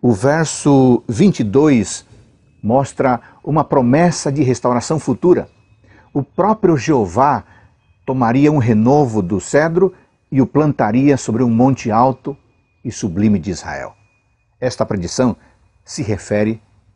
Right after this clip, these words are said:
ao Messias. O toque final do relato está no último versículo.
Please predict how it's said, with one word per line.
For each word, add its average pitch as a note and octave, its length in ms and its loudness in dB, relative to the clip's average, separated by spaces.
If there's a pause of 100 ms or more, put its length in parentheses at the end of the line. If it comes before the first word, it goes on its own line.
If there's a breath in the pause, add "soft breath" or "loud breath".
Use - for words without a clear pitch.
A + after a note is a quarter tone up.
(160)
ao F#2+ 120 -10
Messias. - 640 -10 (840 loud breath)
O D3 100 2
toque - 320 -2
final A#2 600 0
do G2 100 -4
relato G#2 420 -2
está B2+ 220 -6
no C3 160 0
último F3 460 4
versículo. - 560 -4